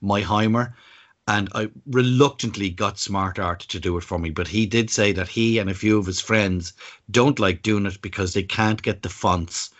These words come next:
for most brands. And obviously you'd like to try and replace like with like. But that company in Thurles, well done. And again, Seamus, thank you very much, and thank you for listening.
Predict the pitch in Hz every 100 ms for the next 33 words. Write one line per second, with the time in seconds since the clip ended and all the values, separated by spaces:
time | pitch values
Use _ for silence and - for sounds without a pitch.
0 | - - 104 92 98 104 107 95 - 87
1 | 95 95 92 87 80 - - _ _ _
2 | - 104 139 104 98 95 92 90 82 -
3 | 87 80 85 - 82 - - 82 - 85
4 | 82 73 101 135 - 135 117 98 95 110
5 | 104 92 117 117 110 107 98 - - -
6 | 104 101 107 - 120 113 110 - 147 127
7 | 139 170 180 - 80 71 92 107 143 143
8 | 113 - 143